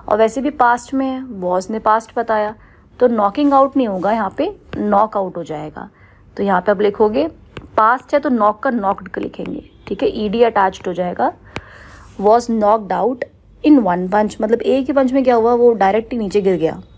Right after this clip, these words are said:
सामने वाला player, ठीक है? अगला question, "Thanks to an insight and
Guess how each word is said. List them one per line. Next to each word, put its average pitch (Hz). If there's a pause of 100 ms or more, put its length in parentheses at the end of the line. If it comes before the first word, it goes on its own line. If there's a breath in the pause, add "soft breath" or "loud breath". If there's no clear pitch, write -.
(200)
सामने 190
वाला 175
player, - (260)
ठीक -
है? 302 (920)
अगला 196
question, 180 (720 loud breath)
"Thanks 294
to 262
an 240
insight 240 (280)
and 202